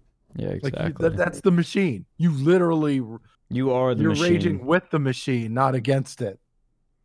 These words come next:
Speaker 1: Welcome to the machine now, as Pink Floyd said.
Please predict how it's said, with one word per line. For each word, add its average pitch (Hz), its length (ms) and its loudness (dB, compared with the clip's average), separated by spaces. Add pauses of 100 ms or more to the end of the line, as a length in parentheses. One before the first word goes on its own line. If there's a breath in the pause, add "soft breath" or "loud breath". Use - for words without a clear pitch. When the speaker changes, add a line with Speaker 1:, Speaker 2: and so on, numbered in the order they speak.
(320 loud breath)
Speaker 1:
Welcome 127 460 0
to 117 200 -2
the 113 120 0
machine 101 640 -2
now, 95 400 -6 (560)
as 104 140 -8
Pink 107 240 -4
Floyd 98 400 -4
said. 95 400 -6